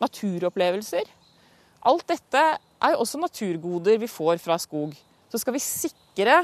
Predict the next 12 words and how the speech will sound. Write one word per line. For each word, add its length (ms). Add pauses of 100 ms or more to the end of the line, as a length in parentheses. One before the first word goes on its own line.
(140)
naturgodene 760
fremover, 400
og 80
sikre 360
det 160
ressursgrunnlaget 920
som 340
vi, 300
vi 200
skal 220
leve 260
av, 180